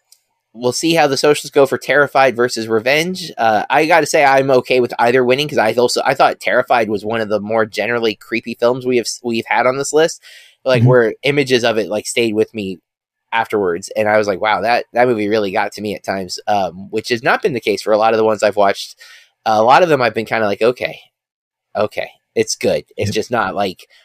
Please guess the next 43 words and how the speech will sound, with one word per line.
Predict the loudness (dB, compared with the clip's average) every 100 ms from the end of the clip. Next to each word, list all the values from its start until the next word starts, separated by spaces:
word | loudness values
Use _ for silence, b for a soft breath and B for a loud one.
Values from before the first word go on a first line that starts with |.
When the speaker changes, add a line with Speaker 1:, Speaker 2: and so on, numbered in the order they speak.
| b _
Speaker 1:
it's | -4 0
not | -2 -2
scary | -8 -2 2 4 2 -2
to | -10
me, | -8 -4
or | -4
it's | 0
not | -2 -2
unsettling. | -6 -2 0 2 0 -2
Where | 2 2
Terrified, | 2 0 0 2 2
I'm |
like, | 0 -2
"Uh, | 0 4 6 6
the, | 4 -4 -10 -4
the | -2
name's | 0 -2 -4 -4
living | 0 0 0
up | -2 0
to | 0
it." | 2
I, | 2 2
there | 4
were | 2 0
moments | -2 -2 0
where | 2
I | 2
was, | 2
like, | -2
generally | 0 0 2 0 -4
freaked | -6 -4 2
out | 2 2 -2 B B B
watching | 2 2 2 -2
it. | -4 -4
So, | 2 4 4 -2 b b _ -2
um, | -2 -2 -2
good | 2 4
on | 2
you, | 0
Terrified. | 0 2 2 2 2 0 -6 _ _ _ _ _ _ _ _
Speaker 2:
He | -6 -2
was | 0 0 -2 -6 -4
terrified. | -2 -2 -4 -4 -4